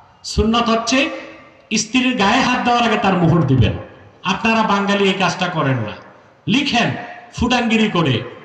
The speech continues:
এক কোটি তিরিশ লাখ তেত্রিশ হাজার তিনশো তেত্রিশ টাকা, দিছে মোটে পঞ্চাশ হাজার। না, যা পারবেন তা বলবেন, যা বলবেন তা দিবেন, গায়ে হাত দেবার আগে।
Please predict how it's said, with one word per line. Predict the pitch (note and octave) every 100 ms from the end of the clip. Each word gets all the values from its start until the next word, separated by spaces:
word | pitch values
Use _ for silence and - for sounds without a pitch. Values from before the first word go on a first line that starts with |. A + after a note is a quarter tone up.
| -
এক | G#3 A3 -
কোটি | G#3 A#3+
তিরিশ | A3 A3+ G#3+ A3
লাখ | G#3+ G3+ - - - -
তেত্রিশ | G#3+ A3 A3+ G#3
হাজার | G#3 G3 F#3+ -
তিনশো | A3 G#3+ G#3+
তেত্রিশ | G3+ G3 - F#3 D#3+
টাকা, | C#3 A2 F2+ - - - -
দিছে | E3 A3 A3+
মোটে | G#3 G3+ F#3
পঞ্চাশ | F3 D3+ A2+
হাজার। | G#2+ F2+ - - - - - - _ _ _ _ _ _ _ _ _ _ _ _ -
না, | A2 - - - - A2+
যা | D3 D3
পারবেন | D#3+ D#3+ F3 B3 - - -
তা | - C#3
বলবেন, | D#3 E3 D#3+ G3+ A3 - - -
যা | D#3 D#3 D#3+
বলবেন | F3+ E3+ G#3+ B3 - -
তা | - C3 A#2
দিবেন, | C3 A#2 A2 F#2 - - B2
গায়ে | D3 E3
হাত | D3+ C3
দেবার | B2+ B2 A2+
আগে। | G2 E2+